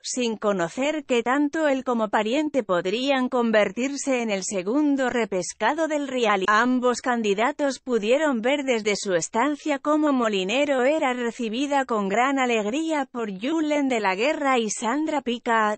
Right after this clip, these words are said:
tras lo cual ambos recibieron la buena noticia de que uno más podría reincorporarse al concurso. De hecho, Pariente fue incapaz de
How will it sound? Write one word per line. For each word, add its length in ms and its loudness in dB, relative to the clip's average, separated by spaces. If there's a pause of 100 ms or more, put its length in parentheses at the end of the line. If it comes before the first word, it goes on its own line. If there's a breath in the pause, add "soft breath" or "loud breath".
tras 280 0
lo 160 2
cual 300 0
ambos 480 2
recibieron 640 0
la 160 2
buena 400 0
noticia 680 0
de 160 0
que 160 2
uno 320 0
más 280 0
podría 600 0
reincorporarse 1160 0
al 140 0
concurso. 680 -2
De 460 2
hecho, 600 -2
Pariente 540 0
fue 280 2
incapaz 540 2
de 100 0